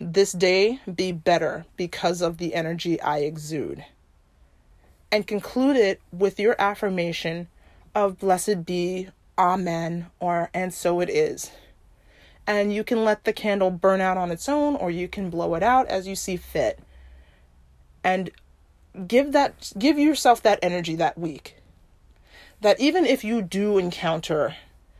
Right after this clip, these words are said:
something about the day that doesn't fit your agenda, or something that might hurt your day,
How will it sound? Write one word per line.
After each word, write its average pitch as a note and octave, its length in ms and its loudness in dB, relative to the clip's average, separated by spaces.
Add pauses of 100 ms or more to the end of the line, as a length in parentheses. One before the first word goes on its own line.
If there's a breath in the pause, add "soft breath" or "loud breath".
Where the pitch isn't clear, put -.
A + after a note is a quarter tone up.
(200 soft breath)
something A#3 500 0
about G3 260 4
the F#3+ 80 4
day F3 500 2 (100)
that F3 200 -2
doesn't F3+ 340 0
fit - 300 -4
your F3 140 -2
agenda, E3+ 360 -4
or - 160 -2
something B3+ 380 0
that A3+ 160 2
might F#3 320 0
hurt - 260 -4
your F3 140 -2
day, E3+ 460 0